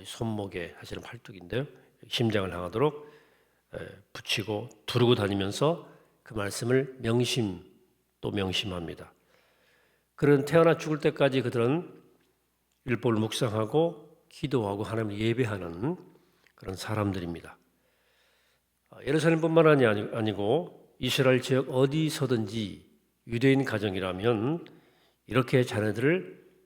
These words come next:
길렀습니다. 그렇다면 갈릴리 출신 예수님의 제자들은 어떠했을까요? 그들도 유대인이기 때문에 예외가 아니었습니다. 그들도 어린 시절부터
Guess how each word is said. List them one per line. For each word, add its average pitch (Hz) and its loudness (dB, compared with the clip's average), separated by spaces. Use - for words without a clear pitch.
길렀습니다. 92 -8
그렇다면 139 4
갈릴리 165 2
출신 175 -2
예수님의 135 2
제자들은 113 0
어떠했을까요? 113 -4
그들도 143 2
유대인이기 131 2
때문에 113 -4
예외가 113 0
아니었습니다. - -8
그들도 117 2
어린 120 2
시절부터 139 -2